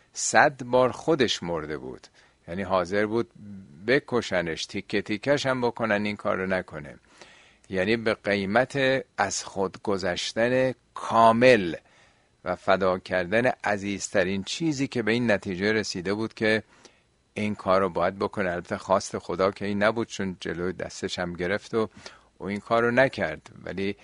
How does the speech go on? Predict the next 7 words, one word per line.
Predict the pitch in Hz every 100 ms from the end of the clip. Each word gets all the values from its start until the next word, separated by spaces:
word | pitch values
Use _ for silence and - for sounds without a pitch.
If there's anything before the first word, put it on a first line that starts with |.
| - _ _
خود | - 117 135
این | 135 120
قربانی، | 101 107 104 95 95 98 120 131 127 _ - _ _ _ -
اه، | 90 87 87
یعنی | 87 101 107 92 _ _ -
مراسمی | 101 101 101 101 - 143 127 104
که | 92 87